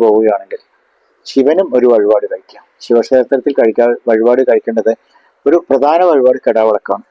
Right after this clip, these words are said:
അതുപോലെ തന്നെ പിന്നീട് നിവേദ്യമാണ്. അതുപോലെ തന്നെ ഏറ്റവും പ്രധാനമായിക്കൊണ്ട് ശിവക്ഷേത്രത്തിലെ കഴി-, ശംഖുധാര, അങ്ങനെ ഒരു വഴിപാടുണ്ടല്ലോ, അത് ഓങ്കാരത്തിൽ വരുന്നതാണ്. അതായത് ഭഗവതി സാന്നിധ്യത്തോടെ വരുന്നതാണ്. ശംഖുധാര വഴിപാട് കഴിക്കുമ്പോൾ മനസ്സിനും സ്വസ്ഥത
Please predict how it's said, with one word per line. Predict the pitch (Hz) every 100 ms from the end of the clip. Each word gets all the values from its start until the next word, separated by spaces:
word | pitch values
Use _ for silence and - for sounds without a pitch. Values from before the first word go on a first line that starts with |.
| _ _ _ _ _ _ -
അതുപോലെ | 151 156 120 120
തന്നെ | 117 117
പിന്നീട് | 120 123 156 - _ _ _ _ 127
നിവേദ്യമാണ്. | 120 131 123 110 98 - _ _ _ _ _ 120
അതുപോലെ | 143 123 104 -
തന്നെ | 113 143 _ _ _ _ -
ഏറ്റവും | 113 - 143
പ്രധാനമായിക്കൊണ്ട് | 139 117 123 131 127 113 - 104 95 -
ശിവക്ഷേത്രത്തിലെ | - 123 120 131 123 110 117 - - _
കഴി-, | - 117 120 -
ശംഖുധാര, | - 143 151 147 113 101
അങ്ങനെ | 123 143 139
ഒരു | 113
വഴിപാടുണ്ടല്ലോ, | 101 101 104 104 98 - 107
അത് | 123
ഓങ്കാരത്തിൽ | 127 120 123 127 123 139 127
വരുന്നതാണ്. | 104 98 107 101 -
അതായത് | 104 104 110 135 - 110
ഭഗവതി | 110 113 127 143
സാന്നിധ്യത്തോടെ | 139 127 120 113 120 117
വരുന്നതാണ്. | 107 104 104 101
ശംഖുധാര | 110 113 120 117
വഴിപാട് | 117 104 113 113
കഴിക്കുമ്പോൾ | 107 104 104 107 117 _ - - -
മനസ്സിനും | 123 131 165 170 160
സ്വസ്ഥത | 120 - 123